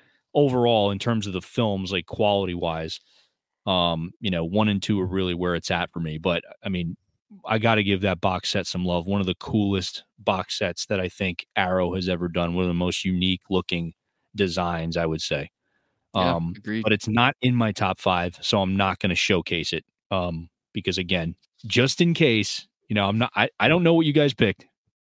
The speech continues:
Speaker 2: Yep,
Speaker 1: but
Speaker 2: we're
Speaker 1: I don't wanna
Speaker 2: blind.
Speaker 1: steal anybody else's thunder. What's up?
Speaker 2: I said we're blind. We have blinders on.
Speaker 1: Yeah. So those are some honorable mentions. I mean, dude, there were so many releases this year. Like, that Bruce Lee box set was, was super cool. I mean, that was,
Speaker 2: Yeah.
Speaker 1: that was a cool thing too. I mean, Arrow for me, and I've said this before,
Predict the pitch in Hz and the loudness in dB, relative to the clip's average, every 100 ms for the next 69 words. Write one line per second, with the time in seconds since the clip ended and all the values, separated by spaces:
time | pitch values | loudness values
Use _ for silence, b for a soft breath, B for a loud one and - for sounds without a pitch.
0 | _ 113 113 139 113 110 110 131 131 110 | _ -2 0 0 0 2 6 6 6 4
1 | 101 120 110 101 98 95 95 90 98 90 | 0 -2 0 0 2 2 -2 -4 -2 -2
2 | 80 - 101 120 - _ _ _ _ _ | -6 -4 0 0 0 _ _ _ _ _
3 | 113 - 107 110 104 107 135 104 - - | -4 -2 0 -2 0 2 2 0 -6 -20
4 | _ _ _ - 117 101 117 123 110 101 | _ _ _ -6 -6 0 2 2 0 -2
5 | 92 85 - _ _ _ _ _ _ - | -2 -2 -4 _ _ _ _ _ _ -2
6 | - 127 127 117 143 175 214 185 156 139 | 4 4 4 4 2 4 2 0 2 0
7 | 156 143 127 113 131 139 170 151 147 139 | 2 0 0 0 0 0 -2 0 0 2
8 | 151 139 135 147 - 165 160 139 123 117 | 2 2 2 2 2 2 2 0 0 -2
9 | 127 - 110 117 - 117 110 107 123 110 | -2 -4 -4 -6 -2 0 0 0 0 0
10 | 110 131 - 123 113 113 117 - 120 110 | 2 2 2 -2 0 2 0 0 0 0
11 | 101 98 - 110 101 - 117 104 - 104 | 0 -4 -4 -2 -2 0 0 -2 -2 0
12 | 110 101 - - 98 98 113 120 104 98 | 0 0 -6 -4 -2 0 2 2 0 -4
13 | 85 117 120 107 101 117 107 117 104 117 | -2 2 2 0 -2 -2 0 0 0 2
14 | 110 104 110 113 139 135 - 117 113 113 | 2 0 2 4 4 2 2 0 2 2
15 | 117 107 104 - 113 101 - 98 107 107 | 0 0 0 0 0 -2 -6 -6 0 0